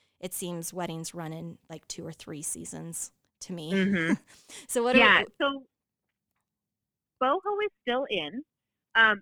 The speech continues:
Speaker 2: not as hardcore boho. Like, there's a little bit more, like, you can go full on, looks like from the seventies, flower crown, all of that. That seems to be tapering out.
Speaker 1: Okay.
Speaker 2: Um, but lace is still in. It's,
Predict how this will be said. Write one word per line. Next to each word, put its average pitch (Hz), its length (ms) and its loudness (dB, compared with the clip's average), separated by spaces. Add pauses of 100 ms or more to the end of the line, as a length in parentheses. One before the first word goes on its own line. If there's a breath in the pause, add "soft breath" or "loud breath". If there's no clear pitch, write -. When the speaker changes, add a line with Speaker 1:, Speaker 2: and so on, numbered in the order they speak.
Speaker 2:
not 226 380 0
as 339 120 -4 (220)
hardcore 202 580 -4 (100)
boho. 135 460 -8 (360 soft breath)
Like, 208 220 6
there's 233 200 6
a 247 60 -2
little 240 220 -2
bit 254 220 -2
more, 220 460 2
like, 180 160 -2
you 208 140 -4
can 202 80 -20
go 175 280 0 (180)
full 233 200 2
on, 220 360 -2
looks 208 180 -4
like 214 120 0 (100)
from 202 160 -2
the 190 100 -2 (100)
seventies, 185 520 0 (100)
flower 185 340 0
crown, 170 460 -2
all 170 220 -6
of - 100 -10
that. 160 300 2
That 285 180 6 (120)
seems 285 200 -4
to - 60 -20
be 262 200 -4
tapering 214 420 0
out. 151 260 -6 (480)
Speaker 1:
Okay. 190 180 -10
Speaker 2:
Um, 196 400 6 (440)
but 214 300 0
lace 208 220 0 (140)
is 196 160 2 (400)
still 196 260 6
in. 180 420 0 (540)
It's, 190 280 6